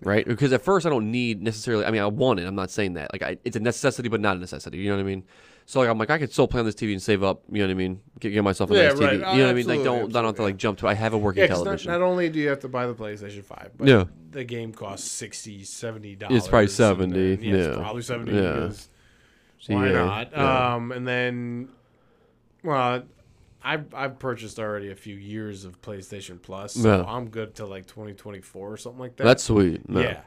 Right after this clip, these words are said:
Speaker 1: no.
Speaker 2: Uh, so I don't know if you have to re-up on that. So it's like, I,
Speaker 1: Yes.
Speaker 2: exactly.
Speaker 1: It,
Speaker 2: Like,
Speaker 1: it,
Speaker 2: it's,
Speaker 1: it just
Speaker 2: it's definitely, like, an expensive thing. So having the display already, you know, I didn't factor any of that
Speaker 1: Yeah.
Speaker 2: in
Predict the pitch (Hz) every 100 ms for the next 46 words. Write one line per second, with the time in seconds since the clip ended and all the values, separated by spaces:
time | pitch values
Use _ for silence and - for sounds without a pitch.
0 | _ 98 87 - _ 107 101 95 95 110
1 | 104 107 - 117 123 127 120 110 120 117
2 | 117 113 110 101 113 156 202 185 208 185
3 | 175 175 180 120 139 196 180 147 160 139
4 | 110 95 117 120 135 160 - - 147 143
5 | 139 131 131 117 107 101 _ _ _ _
6 | _ _ 120 120 - 131 120 110 - 120
7 | 110 101 110 107 131 127 120 113 107 -
8 | - 120 113 110 104 101 107 110 101 98
9 | 98 101 101 131 139 135 120 127 117 117
10 | 110 110 123 123 98